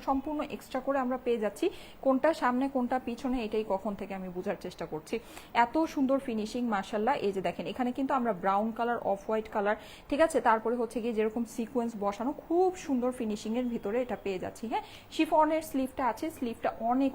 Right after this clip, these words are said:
অনেক, অনেক নাইস, ঠিক আছে? আপনারা চাইলে এটাকে কিন্তু আমি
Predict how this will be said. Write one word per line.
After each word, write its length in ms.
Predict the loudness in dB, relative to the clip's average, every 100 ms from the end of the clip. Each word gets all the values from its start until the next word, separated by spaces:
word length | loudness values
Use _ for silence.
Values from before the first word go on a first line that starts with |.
| -2
অনেক, 140 | -4 -8
অনেক 140 | -8 -8 -8
নাইস, 160 | -8 -8
ঠিক 100 | -4 -2
আছে? 140 | -2 -4 -10 -2 -2
আপনারা 220 | 2 0 4
চাইলে 240 | 4 4 2
এটাকে 200 | -2 -4 -2
কিন্তু 160 | 0 4 4 2
আমি 140 | 0